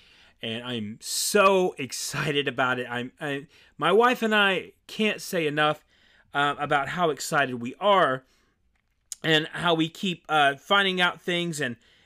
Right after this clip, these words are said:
and, uh, we're learning as you guys are learning and, uh, or as, you know, other people are learning, I should say.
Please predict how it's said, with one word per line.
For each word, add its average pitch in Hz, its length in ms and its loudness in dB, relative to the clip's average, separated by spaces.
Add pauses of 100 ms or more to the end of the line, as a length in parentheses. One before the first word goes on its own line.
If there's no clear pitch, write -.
(140)
and, 135 360 -2
uh, 127 260 0
we're 127 220 -2
learning 185 540 0 (180)
as 135 360 0
you 196 80 -6
guys 196 320 2
are 185 120 0
learning 170 460 0 (440)
and, 135 480 0
uh, 127 360 2
or 127 200 -2
as, 131 380 -2 (200)
you 156 100 -8
know, 123 300 -4 (600)
other 180 200 4
people 185 260 -2
are 160 120 2
learning, 156 280 -2
I 147 80 -2
should 139 240 -10
say. 139 400 -2